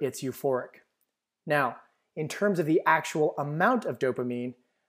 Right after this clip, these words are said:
methamphetamine causes dopamine levels in the reward center of the brain to skyrocket up to fourteen hundred nanograms per deciliter.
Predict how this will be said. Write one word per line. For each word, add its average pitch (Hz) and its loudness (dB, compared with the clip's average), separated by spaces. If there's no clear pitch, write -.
methamphetamine 156 4
causes 151 4
dopamine 180 0
levels 135 0
in 139 -2
the 135 -4
reward 139 4
center 147 0
of 135 -2
the 139 -2
brain 143 -2
to 127 -10
skyrocket 151 4
up 143 0
to 156 -6
fourteen 190 2
hundred 147 -2
nanograms 143 2
per 139 -2
deciliter. 127 0